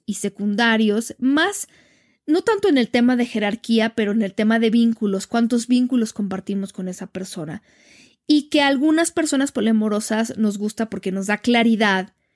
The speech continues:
en de dónde vamos, ah, ¿no? Eh, qué puedo esperar. Mucho en el tema, la verdad, más tradicional, ¿no? A lo mejor, si Jonathan y yo tenemos una relación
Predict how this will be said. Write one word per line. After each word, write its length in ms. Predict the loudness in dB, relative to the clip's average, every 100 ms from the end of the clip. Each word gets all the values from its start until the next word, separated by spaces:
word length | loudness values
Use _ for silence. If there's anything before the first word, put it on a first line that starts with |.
| _ _
en 280 | 2 4 2 _ _ _ _ _ _ -20
de 560 | -12 -10 -8 -2 2 4
dónde 280 | 4 4 4
vamos, 480 | 2 0 -2 -4
ah, 220 | -6 -8 -4
¿no? 340 | -2 -2 -2
Eh, 320 | -2 0 0 0
qué 100 | -2
puedo 260 | 2 2
esperar. 560 | 2 0 0 2 0 -2 -10 -20 -20 -20 -4
Mucho 420 | 0 2 2 2
en 80 | 2
el 120 | 2
tema, 300 | 2 4 4
la 120 | 2
verdad, 520 | 0 0 0 0 0 -2
más 280 | 0 0 0
tradicional, 800 | -2 -2 -2 -4 -6 -8 -10 -2
¿no? 180 | 2 2
A 60 |
lo 120 | 2 0
mejor, 520 | -4 -2 0 0 -4 -14 -20 _ -20 -10
si 180 | 0 2
Jonathan 380 | 4 2 2 2
y 40 |
yo 140 | 2 2
tenemos 380 | 0 0 0 0
una 140 | 0
relación 760 | 0 -2 -2 -2 -2 -2 -6